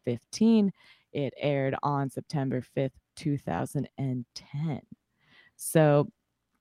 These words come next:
its cast is Jon Hamm as Don Draper, Elizabeth Moss as Peggy Olson.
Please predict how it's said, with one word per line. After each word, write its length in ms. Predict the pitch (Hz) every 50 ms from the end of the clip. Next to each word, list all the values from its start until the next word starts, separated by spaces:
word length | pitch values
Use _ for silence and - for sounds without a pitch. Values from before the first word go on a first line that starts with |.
| - - - _ _ - - _
its 320 | 180 175 160 147 - - -
cast 440 | - - 185 185 196 196 - - -
is 360 | - 190 185 165 143 156 -
Jon 320 | - - 170 175 175 175
Hamm 340 | 170 165 180 180 175 170 -
as 280 | - 165 170 165 143 -
Don 260 | 175 160 160 156 156
Draper, 400 | 143 151 151 160 - - 87 65
Elizabeth 480 | 65 107 143 151 - - 156 151 -
Moss 280 | 156 156 156 151 - -
as 220 | - 143 143 139
Peggy 460 | - - - 151 147 147 - 147 123 -
Olson. 460 | - 147 147 - - 135 117 -